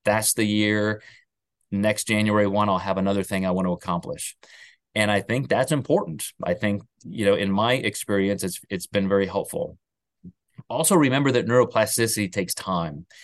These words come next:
You, you may feel like you're failing and struggling and this is not worth it for months and months and months and months. And all of a sudden, six, nine, twelve months later, it's like, "Wow, like,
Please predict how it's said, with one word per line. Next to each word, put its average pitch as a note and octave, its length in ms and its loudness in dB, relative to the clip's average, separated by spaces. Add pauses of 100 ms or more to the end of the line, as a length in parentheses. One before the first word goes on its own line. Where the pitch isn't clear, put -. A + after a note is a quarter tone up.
(520)
You, F3 460 2 (720)
you D#3 280 2
may D3+ 220 4
feel D3 340 2
like A#2+ 280 2
you're A2+ 120 0
failing A#2 500 0
and G2+ 120 0
struggling A2 680 2
and G2 120 0
this G2 120 -4
is F#2+ 140 -4
not F#2+ 240 -2
worth G2 240 2
it A2+ 260 0
for F#2+ 200 2
months F#2+ 580 0
and F#2 180 0
months F#2+ 440 0
and F#2 200 -2
months F2+ 380 -2
and F2 180 -4
months. F#2 380 -2 (400)
And G#2+ 140 -2
all G#2+ 160 4
of A2 60 2
a A2+ 60 0
sudden, G2+ 300 2
six, - 460 -2
nine, G3+ 300 0
twelve F#3+ 260 2
months G2 260 0
later, G2+ 340 0
it's F#2 100 -6
like, F2 120 -4
"Wow, A2+ 380 -4 (440)
like, F2+ 160 -4